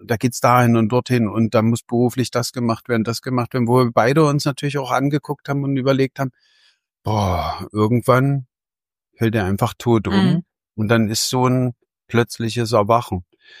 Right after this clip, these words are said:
Speaker 1: Also es ist halt wie bei all, wie bei jeder guten Medizin die Dosis
Speaker 2: Ja.
Speaker 1: das, das Entscheidende.
Speaker 2: Ja.
Speaker 1: Also mit jemand mitzugehen, heißt ja nicht zwangsläufig alles, was der macht,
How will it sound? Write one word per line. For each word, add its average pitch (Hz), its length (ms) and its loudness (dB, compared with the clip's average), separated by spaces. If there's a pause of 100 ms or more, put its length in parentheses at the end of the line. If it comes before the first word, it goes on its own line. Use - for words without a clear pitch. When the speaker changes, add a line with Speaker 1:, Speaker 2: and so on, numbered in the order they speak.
(180)
Speaker 1:
Also 101 200 -2
es 107 100 -2
ist - 260 -4
halt 139 500 0
wie 120 160 -4
bei 113 180 4
all, 98 220 0 (160)
wie 113 80 -8
bei 107 100 -4
jeder 113 240 2
guten 127 360 -2
Medizin 120 880 0 (680)
die 113 260 4
Dosis 127 580 4
Speaker 2:
Ja. 202 360 0 (480)
Speaker 1:
das, - 400 -8 (160)
das 104 180 -4
Entscheidende. 101 680 0
Speaker 2:
Ja. 90 60 -6
Speaker 1:
Also 104 260 -6
mit 104 180 -2
jemand 110 440 2 (380)
mitzugehen, 143 1080 4 (440)
heißt 110 300 -2
ja 107 80 2
nicht 107 480 -2
zwangsläufig 110 880 -2 (640)
alles, 113 440 0
was 113 160 -6
der 113 140 -2
macht, - 640 -2